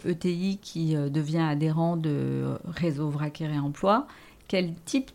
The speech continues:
de service il va trouver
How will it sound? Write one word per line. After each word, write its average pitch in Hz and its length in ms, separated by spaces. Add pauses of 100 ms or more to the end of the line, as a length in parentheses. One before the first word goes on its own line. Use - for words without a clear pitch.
de 160 680
service 175 880 (100)
il 175 180
va 165 180
trouver 175 520